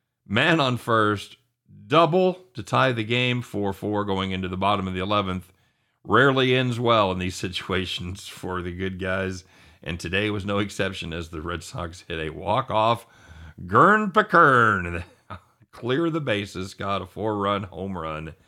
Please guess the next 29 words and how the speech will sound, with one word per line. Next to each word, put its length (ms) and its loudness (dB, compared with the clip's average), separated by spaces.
Rangers 440 -6
lose 340 -12
eight 280 -12
to 100 -6
four. 380 -10
If 100 -18
you 160 -8
had 160 -8
'em 260 -12
on 140 -8
the 80 -8
money 260 -2
line, 600 0
the 100 -8
reverse 400 -2
run 220 0
line, 580 -2
uh, 360 -6
plus 280 0
two 220 0
and 80 2
a 40 -2
half, 540 0
<laughs> 20 -20
plus 320 -4
three 280 0
and 100 4
a 60 2
half, 500 -2